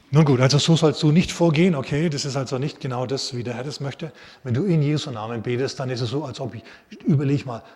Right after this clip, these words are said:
könnte Jesus so beten, wie du das jetzt tust? Würde Jesus mit diesem Anliegen vor Gott kommen?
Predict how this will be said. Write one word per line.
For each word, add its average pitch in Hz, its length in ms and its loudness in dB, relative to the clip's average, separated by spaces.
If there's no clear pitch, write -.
könnte 147 260 -2
Jesus 131 340 -2
so 117 120 -12
beten, 120 300 -6
wie 104 40 -12
du 120 140 -8
das 104 140 -10
jetzt - 200 -16
tust? - 320 -16
Würde 127 240 -2
Jesus 135 320 0
mit 123 140 -4
diesem 151 200 -4
Anliegen 131 360 -4
vor 127 160 -10
Gott 131 180 -10
kommen? 104 260 -16